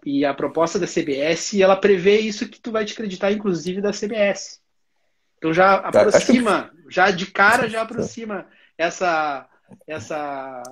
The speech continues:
Speaker 1: esse espírito de crédito de tudo e, e, e utilização irrestrita de créditos pra que, pra que tu possa se atravancar a economia, né? Eu acho que a intenção é essa.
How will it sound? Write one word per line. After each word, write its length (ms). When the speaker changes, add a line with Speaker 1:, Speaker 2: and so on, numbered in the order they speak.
Speaker 1:
esse 160
espírito 560
de 140
crédito 400
de 140
tudo 680
e, 760
e, 520
e 20
utilização 720
irrestrita 600
de 120
créditos 580
pra 180
que, 360
pra 140
que 100
tu 160
possa 340
se 160
atravancar 440
a 40
economia, 480
né? 180
Eu 60
acho 140
que 80
a 100
intenção 420
é 80
essa. 340